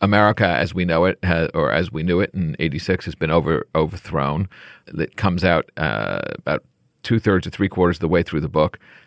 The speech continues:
that it's only been three years since, um, Christian fundamentalists,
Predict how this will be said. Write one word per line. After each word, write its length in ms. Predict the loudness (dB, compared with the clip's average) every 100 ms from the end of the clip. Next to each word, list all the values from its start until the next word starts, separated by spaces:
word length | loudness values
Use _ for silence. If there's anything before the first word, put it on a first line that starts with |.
| _ -4
that 280 | 2 2 2
it's 140 | 0
only 180 | 2 2
been 160 | 0 -2
three 260 | 0 2
years 500 | 4 4 2 0 -4 -8
since, 580 | -4 -2 -4 -8 -14 -8
um, 580 | -4 -2 -2 -4 -8 -12 _ _
Christian 360 | -2 -2 -2 -2
fundamentalists, 1080 | 0 0 -2 -4 -2 -4 -4 -8 -18 -18